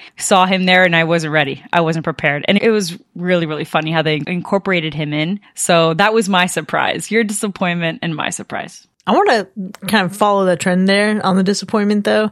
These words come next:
Speaker 2: Not with Zachary Levi at all. I was actually surprised that this movie felt like a combination of, like, poor f-, distribution of funds, like, mismanaging the budget, while being very close to executing well, but just slightly missing the mark when it comes to its characters.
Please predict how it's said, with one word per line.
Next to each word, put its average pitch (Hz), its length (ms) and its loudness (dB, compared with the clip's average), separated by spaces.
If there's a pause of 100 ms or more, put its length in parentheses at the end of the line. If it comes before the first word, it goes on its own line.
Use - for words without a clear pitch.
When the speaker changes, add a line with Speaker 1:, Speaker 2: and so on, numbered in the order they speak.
(140)
Speaker 2:
Not 233 480 2
with 226 160 2
Zachary 180 360 0
Levi 180 380 2
at 202 80 0
all. 220 300 0 (380)
I - 160 2
was 349 120 2
actually 269 280 0
surprised 202 600 -2
that 175 120 -2
this 196 200 -2
movie 180 460 2
felt 185 340 -2
like 190 160 -4
a 151 80 -6
combination 170 680 0
of, 165 100 0
like, 147 300 -6
poor 175 300 2
f-, - 220 -8
distribution 196 680 0
of 202 100 0
funds, 226 340 -2
like, 175 180 -2
mismanaging 185 680 2
the 202 60 2
budget, 220 400 0 (120)
while 190 160 2
being 185 260 2
very 185 280 2
close 180 460 -2 (180)
to - 180 -4
executing 226 500 -4
well, 269 240 0
but - 280 -12
just 214 260 -2
slightly 190 540 -4
missing 196 340 0
the 185 80 0
mark 180 380 0
when 180 180 0
it 165 60 -2
comes 208 160 2
to 214 80 0
its 185 120 -6
characters. - 760 -8